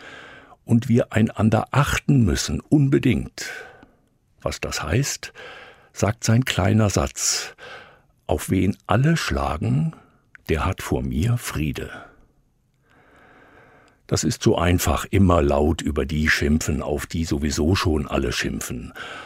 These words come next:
An denen vorbeigehen, an denen andere auch vorbeigehen. Schwieriger ist,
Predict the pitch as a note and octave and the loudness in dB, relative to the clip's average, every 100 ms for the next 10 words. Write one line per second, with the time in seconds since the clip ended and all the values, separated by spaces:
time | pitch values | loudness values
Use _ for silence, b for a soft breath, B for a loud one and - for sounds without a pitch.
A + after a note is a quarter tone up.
0 | B B B - D#2+ D#2 E2 F#2+ F#2+ F#2+ | B B B -4 0 2 4 4 6 4
1 | - D2 C#2+ C#2+ F2+ F#2+ F#2+ F2 F#2 F#2 | 2 0 0 2 2 2 2 2 2 -2
2 | D#2+ D#2 D#2+ D#2 F2+ - F2 F#2 F2 G2+ | -4 -2 0 0 -2 -2 2 2 4 4
3 | G#2 - G2 D#2+ C#2+ C2+ C2+ B1+ B1 A#1+ | 2 0 -2 0 -2 -2 -6 -8 -8 -12
4 | - B B B - - C#3 F#3+ B2 E2 | -14 B B B -8 0 4 6 4 2
5 | D2+ - B2+ - - - | 0 0 -2 -2 -8 -10